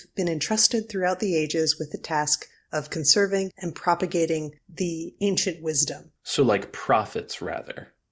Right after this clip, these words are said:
Speaker 1: I, I think really secret society, like, um, that place Batman went to.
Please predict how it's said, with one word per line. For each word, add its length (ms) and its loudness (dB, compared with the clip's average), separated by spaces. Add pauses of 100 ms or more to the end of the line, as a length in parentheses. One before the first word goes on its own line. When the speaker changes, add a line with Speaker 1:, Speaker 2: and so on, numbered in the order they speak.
(400)
Speaker 1:
I, 120 -4 (160)
I 20 2
think 300 -6
really 200 6
secret 460 6
society, 800 4 (400)
like, 400 0
um, 380 0 (260)
that 160 2
place 220 6
Batman 460 2
went 180 -8
to. 180 -8